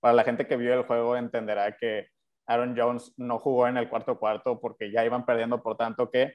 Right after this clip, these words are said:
metieron a Kylin Hill. Yo sé que A J Dillon va a tener un rol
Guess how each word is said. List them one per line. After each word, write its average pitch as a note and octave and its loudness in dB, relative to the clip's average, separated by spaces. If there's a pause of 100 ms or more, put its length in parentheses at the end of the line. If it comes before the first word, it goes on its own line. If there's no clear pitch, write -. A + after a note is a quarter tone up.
(220)
metieron B2 -2
a B2 -4
Kylin A#2+ -4
Hill. C3+ -2 (260)
Yo B2+ 4
sé C#3 0
que D3+ 6
A C#3 2
J C#3+ 0
Dillon C3+ 0
va B2+ -4
a A#2+ 0
tener B2 -4
un B2 -6
rol A#2 -4